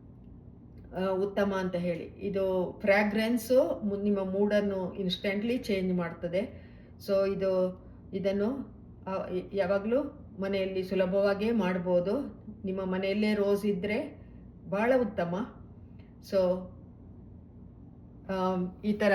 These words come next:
ರೋಸ್ ವಾಟರ್ after one and half hours ಈ ಥರ ರೋಸ್ ವಾಟರ್ ಸಿಗ್ತದೆ. ಬಹಳ ಅರೋಮ್ಯಾಟಿಕ್ ಆಗಿದೆ, very ಫ್ರಾಗ್ರೆ-, ಫ್ರಾ-, ಆ, ಫ್ರಾಗ್ರೆನ್ಸ್ ತುಂಬ ಚೆನ್ನಾಗಿದೆ. ಇದನ್ನು ಸ-, ಸಿಕ್ಸ್ ಮಂತ್ಸ್‌ವರೆಗೆ ಇಡ್ಬೋದು.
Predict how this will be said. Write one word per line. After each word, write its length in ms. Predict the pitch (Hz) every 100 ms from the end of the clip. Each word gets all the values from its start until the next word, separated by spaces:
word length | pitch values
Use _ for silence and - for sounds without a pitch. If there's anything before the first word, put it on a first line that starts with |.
| 196
ರೋಸ್ 280 | 208 220 220
ವಾಟರ್ 360 | 214 202 208
after 360 | 202 196 214 202
one 140 | 202 214
and 160 | 220
half 160 | 220 208
hours 680 | 214 214 233 - 285 - -
ಈ 80 |
ಥರ 260 | 208 208 202
ರೋಸ್ 300 | 190 202 196
ವಾಟರ್ 340 | 196 190 220
ಸಿಗ್ತದೆ. 760 | 226 208 - 175 190 277 - - - - - - - - - - - - - 180
ಬಹಳ 240 | 185 214 247 - - - - - - - - - - - - - 196
ಅರೋಮ್ಯಾಟಿಕ್ 540 | 208 208 208 196 185
ಆಗಿದೆ, 460 | 202 180 165 170 175 - - - -
very 200 | 185 214
ಫ್ರಾಗ್ರೆ-, 800 | 220 190 185 180 185 180 - 185
ಫ್ರಾ-, 240 | - 180
ಆ, 200 | 190 180
ಫ್ರಾಗ್ರೆನ್ಸ್ 560 | 170 196 202 202 196 180
ತುಂಬ 220 | 202 202
ಚೆನ್ನಾಗಿದೆ. 720 | 254 226 175 165 165 175 - - - - - - -
ಇದನ್ನು 680 | 180 190 185 170 175 - - - - -
ಸ-, 100 | - - 185
ಸಿಕ್ಸ್ 300 | 202 - 202
ಮಂತ್ಸ್‌ವರೆಗೆ 600 | 196 214 208 202 190 196
ಇಡ್ಬೋದು. 540 | 196 175 175 170 180